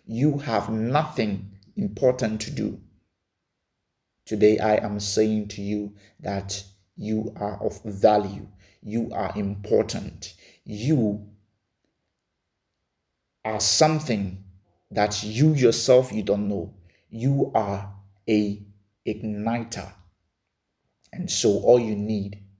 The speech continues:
is a spark. And you can burn the whole wide world down. Today, there is something inside of you,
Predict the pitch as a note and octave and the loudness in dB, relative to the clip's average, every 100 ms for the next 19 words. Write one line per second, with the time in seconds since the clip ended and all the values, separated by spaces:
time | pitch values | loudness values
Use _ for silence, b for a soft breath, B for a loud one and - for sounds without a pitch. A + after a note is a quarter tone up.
0 | _ _ - A#2+ - - - _ - - | _ _ -10 -8 -6 -8 -12 _ -6 -6
1 | - - - - - _ _ _ _ _ | -4 -6 -6 -14 -20 _ _ _ _ _
2 | _ _ _ _ _ _ _ _ _ - | _ _ _ _ _ _ _ _ _ -6
3 | G2+ G2+ G2+ G#2 G2+ F#2+ C3+ D#3+ D3 - | -2 -2 -2 -2 -2 4 4 4 0 -6
4 | - - G#2 - - D3 E3+ F#3 F#3+ F#3+ | -12 -10 -10 -10 -4 4 6 8 8 6
5 | F#3+ F#3+ D#3+ C#3+ A#2+ A2 G#2 G2+ G#2+ G#2 | 6 4 0 -4 -6 -2 -2 -2 -6 -8
6 | - _ _ _ _ _ _ _ _ _ | -12 _ _ _ _ _ _ _ _ _
7 | _ _ _ _ _ _ _ _ _ _ | _ _ _ _ _ _ _ _ _ _
8 | _ _ _ _ _ _ _ _ _ _ | _ _ _ _ _ _ _ _ _ _
9 | _ _ - C3+ D#3+ D3+ C3+ - _ _ | _ _ -6 6 6 6 2 -8 _ _
10 | _ _ _ _ _ _ _ _ _ B2 | _ _ _ _ _ _ _ _ _ 4
11 | C#3 C#3 - F#3 G3 G3 B2+ A2+ G#2+ G#2 | 6 6 0 -2 0 0 0 0 0 0
12 | - - - - | -2 -8 -12 -14